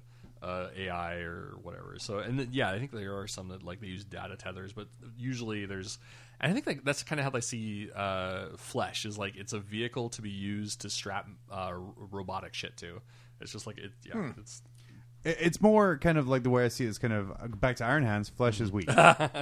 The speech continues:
Speaker 1: Yeah.
Speaker 3: So, I mean, oh, your arm got shot off. Is your brain okay? You still know stuff? All right, let's just replace the arm. It's
Speaker 2: You're
Speaker 3: fine.
Speaker 2: fine.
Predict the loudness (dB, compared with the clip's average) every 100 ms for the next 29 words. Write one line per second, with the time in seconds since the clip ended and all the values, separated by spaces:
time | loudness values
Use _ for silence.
0 | -4 -6 -6 -6 -6 -6 -6 -6 -8 -12
1 | 4 8 8 6 6 8 8 8 4 4
2 | 2 2 -2 -4 4 6 8 8 6 6
3 | 4 -4 -6 4 8 10 8 6 4 4
4 | -2 -12 -2 0 0 -4 -8 -8 -4 -2
5 | -2 -2 -4 -4 -4 -2 0 0 -4